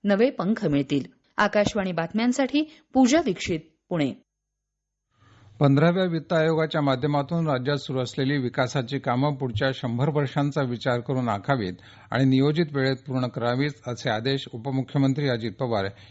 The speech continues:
Speaker 2: यांनी काल एका आढावा बैठकीत दिले. सर्व कामं दर्जेदार असतील याची काळजी घ्यावी, या दृष्टीनं काम करण्याच्या सूचना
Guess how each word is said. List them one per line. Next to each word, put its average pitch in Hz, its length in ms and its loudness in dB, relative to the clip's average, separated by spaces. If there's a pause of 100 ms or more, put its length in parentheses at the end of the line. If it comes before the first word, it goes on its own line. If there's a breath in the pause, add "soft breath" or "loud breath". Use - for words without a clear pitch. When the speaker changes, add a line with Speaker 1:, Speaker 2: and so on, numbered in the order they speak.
(120)
Speaker 2:
यांनी 120 180 2
काल 110 340 0
एका 117 220 -6
आढावा 120 320 -2
बैठकीत 107 420 -10
दिले. 92 280 -6 (400 soft breath)
सर्व 151 320 0
कामं 143 380 0
दर्जेदार 131 520 -2
असतील 135 320 -2
याची 123 220 -2
काळजी 120 340 -2
घ्यावी, 127 340 -2
या 123 80 0
दृष्टीनं 120 440 -4
काम 123 240 -2
करण्याच्या 117 420 -6
सूचना 107 520 -6